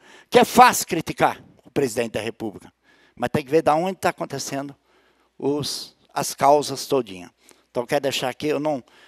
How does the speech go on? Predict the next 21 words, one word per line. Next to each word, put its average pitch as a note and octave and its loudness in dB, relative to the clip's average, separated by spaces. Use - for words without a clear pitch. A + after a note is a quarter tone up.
não C3 -8
quero F3+ 4
defender C#3+ -2
que C#3 -6
sou - -2
Bolsonaro, B2+ 0
não E3 -10
quero D3+ -4
defender C#3 -6
que - -14
sou C#3 -4
Lula, F3 2
agora D3 0
tem D#3+ -8
que C3 -20
ver D3 -4
as D3+ -6
questões C3+ -4
que C#3 -14
tá C3 -6
acontecendo, B2+ -6